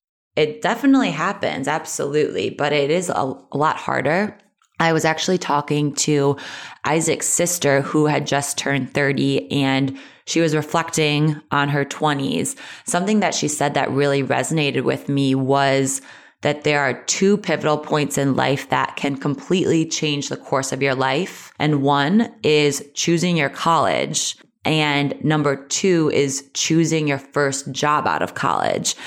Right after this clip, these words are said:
And the reason I say that and bring that up is because you can choose, completely choose.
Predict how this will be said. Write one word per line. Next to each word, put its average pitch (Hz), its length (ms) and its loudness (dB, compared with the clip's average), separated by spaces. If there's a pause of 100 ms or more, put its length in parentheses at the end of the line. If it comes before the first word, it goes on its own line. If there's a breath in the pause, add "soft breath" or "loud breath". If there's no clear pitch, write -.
(380 loud breath)
And 151 260 2
the 147 80 2
reason 180 340 2
I 147 160 0
say 147 760 0 (340 loud breath)
that 160 460 0
and 147 140 -2
bring 151 240 0
that 139 220 -2
up 160 240 -2
is 147 180 0
because 143 800 -2 (540 loud breath)
you 190 260 2
can 196 680 -2 (180)
choose, 220 760 0 (400)
completely 220 640 2
choose. 185 460 0